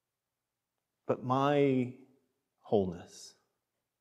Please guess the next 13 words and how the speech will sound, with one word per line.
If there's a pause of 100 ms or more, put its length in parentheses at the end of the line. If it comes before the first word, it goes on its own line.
(600)
my
salvation,
my
liberty (1160)
as
a
follower
of
Jesus (280)
is
bound
up
with